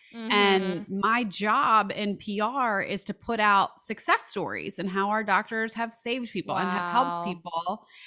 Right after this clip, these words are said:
Speaker 1: And it was really hard for me to continue it and be like, "But they couldn't save him. Like, why,
Speaker 2: Wow.
Speaker 1: you know, why is it this person and not my dad?"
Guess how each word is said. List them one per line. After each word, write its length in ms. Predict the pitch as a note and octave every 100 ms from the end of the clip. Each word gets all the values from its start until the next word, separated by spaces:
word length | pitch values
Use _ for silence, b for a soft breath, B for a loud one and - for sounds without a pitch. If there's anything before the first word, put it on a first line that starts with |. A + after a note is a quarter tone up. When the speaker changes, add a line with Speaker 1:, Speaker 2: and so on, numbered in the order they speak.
| B B _ -
Speaker 1:
And 140 | A#3+
it 80 | A#3+
was 180 | A3+ G#3+
really 280 | G#3+ A#3+ C#4
hard 340 | A3 A3 D4+
for 160 | - A#3+
me 300 | F#3 F3+ F3+
to 160 | -
continue 580 | F#3+ G3+ E3+ A3 D4 G#3
it 220 | E3+ F3 -
and 180 | F#3+
be 160 | F#3 G3
like, 500 | F#3+ F#3 F3+ E3+ _ -
"But 120 | A3+
they 100 | A#3
couldn't 300 | - B3+ A#3
save 260 | A#3 A3+
him. 480 | G#3 B3 G#3 - -
Like, 160 | - G3
why, 640 | F#3 F#3 G3+ A3 A#3 A3+ A3+
Speaker 2:
Wow. 640 | F#3+ F#3 F#3+ F#3 F#3+ F#3+ F#3+ -
Speaker 1:
you 80 | A#3+
know, 100 | A3+
why 800 | G#3+ G#3+ G#3+ A3 A3+ A3 A3+ -
is 140 | A3+
it 140 | A3 F#3+
this 180 | A3
person 420 | - G#3 F3+ F#3+ E3+
and 140 | F#3
not 220 | F#3+ G3
my 120 | F#3+
dad?" 300 | F#3 G#3+ G3